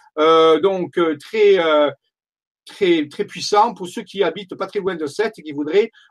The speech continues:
euh, qu'on se rencontre, qu'on puisse se voir et aussi participer à, à des données dont je peux pas parler trop, euh, à Vibra Conférence qui sont très spécifiques. Donc voilà, pour cela, vous pouvez contacter, euh, à, à Anne Dolores, euh,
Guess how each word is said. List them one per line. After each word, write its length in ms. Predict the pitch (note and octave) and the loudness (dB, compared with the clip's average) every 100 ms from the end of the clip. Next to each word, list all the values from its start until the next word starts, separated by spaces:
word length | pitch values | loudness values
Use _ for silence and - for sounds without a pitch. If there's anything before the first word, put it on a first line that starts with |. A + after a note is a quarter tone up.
| - | -12
euh, 60 | D3 - | -8 2
qu'on 120 | G3+ | 2
se 140 | G3 | 4
rencontre, 580 | F3 D3+ C3 D#3+ A3 A3+ | 0 0 2 2 2 -4
qu'on 180 | G3 C#3+ | -8 -8
puisse 220 | E3+ - | -10 -14
se 80 | - | -10
voir 380 | C#3 D#3 F3+ - - _ | -2 2 2 0 -10 _
et 80 | E3 | -2
aussi 320 | D#3+ C#3 F#3+ | -2 -4 -6
participer 680 | F#3 - D#3+ C3+ C3 E3+ F#3 | -6 -6 -8 -14 -10 -2 0
à, 220 | E3 D3 - - - | 2 0 -2 -18 0
à 180 | - | 0
des 160 | C#3+ C#3+ | 2 -4
données 360 | C3+ D#3 D#3+ F3+ | -4 -4 -4 -4
dont 140 | C#3+ | -6
je 100 | D3 | -6
peux 180 | C3+ C3+ | -8 -4
pas 140 | E3+ | -4
parler 300 | D#3+ C#3 D3+ | -6 -6 -8
trop, 340 | - E3+ D#3 C#3 | -4 -2 0 -2
euh, 40 | |
à 100 | C#3 | -2
Vibra 240 | C3+ B2 | -6 -6
Conférence 460 | - C#3 C#3+ D3+ E3 | -4 -6 -6 -6 -6
qui 100 | C#3 | -10
sont 160 | E3+ D#3+ _ _ | -12 -12 _ _
très 140 | G3+ | -2
spécifiques. 520 | - D#3+ D3+ C3 A#2 D3 | 0 -4 -6 -12 -12 -6
Donc 100 | D3+ | 0
voilà, 300 | D#3+ F#3+ G3 - - | 2 2 -2 -16 -14
pour 120 | F#3+ | -8
cela, 260 | A#3 G#3+ | 0 2
vous 120 | F#3+ F3+ | 2 -2
pouvez 340 | G3+ G3 G3+ | -8 -4 0
contacter, 800 | G#3 F#3+ F#3 - - G3+ F3+ F3+ _ _ - | 0 0 -2 -4 -6 -4 -2 -6 _ _ -4
euh, 420 | D#3 D#3 D3+ D3+ - | 0 2 2 0 -4
à, 420 | - F3+ D3+ - - _ _ _ _ _ _ _ _ - | -8 -2 -2 -2 -10 _ _ _ _ _ _ _ _ -2
à 80 | G3 | 0
Anne 140 | G3 | 0
Dolores, 720 | F3+ F3 D3+ F3 A#3+ - - | -2 0 0 0 -2 -6 -8
euh, 220 | D3+ C3+ | -6 -6